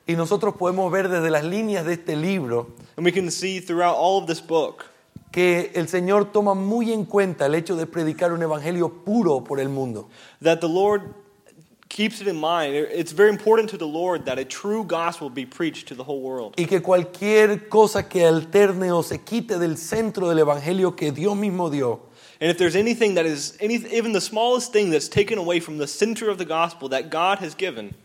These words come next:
Speaker 1: pervierte completamente el mensaje de este evangelio tan puro.
Speaker 2: you lose completely the message of the gospel.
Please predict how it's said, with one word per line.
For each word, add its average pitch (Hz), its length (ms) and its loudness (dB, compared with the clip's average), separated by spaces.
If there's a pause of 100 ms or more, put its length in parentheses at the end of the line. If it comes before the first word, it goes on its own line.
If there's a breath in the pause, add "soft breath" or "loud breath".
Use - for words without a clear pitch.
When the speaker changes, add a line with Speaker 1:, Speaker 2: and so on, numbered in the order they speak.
(140)
Speaker 1:
pervierte 185 760 2
completamente 180 880 -2
el 139 60 -2
mensaje 147 600 2
de 139 80 -2
este 147 180 -6
evangelio 147 580 0
tan 147 280 -2
puro. 110 280 -6 (260 loud breath)
Speaker 2:
you 160 160 -2
lose 202 380 2
completely 165 680 -8
the 123 120 -10
message 131 540 -6
of 120 100 -10
the 120 60 -12
gospel. 127 420 -10